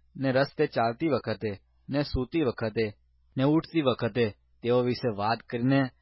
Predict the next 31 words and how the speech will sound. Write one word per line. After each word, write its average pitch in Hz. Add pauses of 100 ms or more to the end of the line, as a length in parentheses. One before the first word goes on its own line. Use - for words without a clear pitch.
(200)
તમે 117
તમારા 127
છોકરાને 120
તે 120
શીખવો, 120 (520)
અને 151
તું 151 (260)
તેઓને 151
તારા 139
ઘરની 110
બારશાખો 123
પર 127 (400)
તથા 131
તારા 131
દરવાજા 120
પર 117
લખ. 98 (540)
એ 147
માટે 160
કે 160
જે 135
દેશ 147
તમારા 147
પિતૃઓને 143
આપવાના 135 (320)
યહોવાએ 135
સોગંદ 117
ખાધા, 123 (480)
તેમાં 135
તમારા 135
દિવસો 127